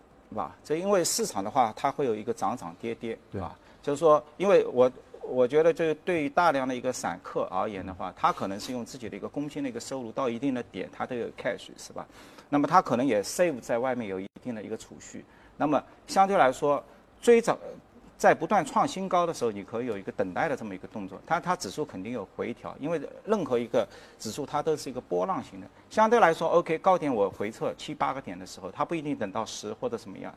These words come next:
Speaker 1: 是吧？那 OK，我就开始，我就开始买进去，就是不断地做一些摊薄的这么一个动作，是吧？还有一个呢，最重要的话，切记就是一个长线的这么一个理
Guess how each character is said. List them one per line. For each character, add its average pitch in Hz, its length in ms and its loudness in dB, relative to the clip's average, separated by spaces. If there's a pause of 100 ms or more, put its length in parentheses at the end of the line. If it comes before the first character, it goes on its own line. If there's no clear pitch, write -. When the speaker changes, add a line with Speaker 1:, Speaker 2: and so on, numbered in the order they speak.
Speaker 1:
是 - 60 -20
吧？ - 100 -14 (760)
那 131 160 6
OK， 110 300 0
我 98 120 -2
就 123 100 -4
开 117 160 -4
始， - 140 -12 (680)
我 110 80 0
就 123 120 -6
开 123 140 -2
始 120 120 -8
买 90 140 -6
进 104 180 -12
去， 95 160 -14 (200)
就 117 120 -4
是 104 60 -8
不 107 120 -8
断 131 160 -4
地 107 100 -6 (280)
做 131 200 -2
一 107 60 -6
些 107 240 -10
摊 151 260 -6
薄 98 180 -6
的 101 100 -12
这 - 100 -16
么 98 100 -14
一 - 40 -14
个 - 60 -18 (100)
动 117 180 -8
作， - 200 -20
是 - 120 -16
吧？ 87 140 -12 (320)
还 - 180 8
有 214 80 8
一 - 20 6
个 170 60 6
呢， 127 240 6 (160)
最 151 180 -2
重 123 160 -6
要 113 100 -2
的 101 100 -6
话， 98 240 -6
切 143 280 -4
记 113 140 -10
就 107 140 -8
是 107 120 -16
一 101 100 -10
个 101 120 -10
长 104 340 -10
线 123 240 -8
的 104 80 -12
这 107 120 -12
么 101 100 -12
一 95 80 -18
个 110 60 -12
理 92 120 -16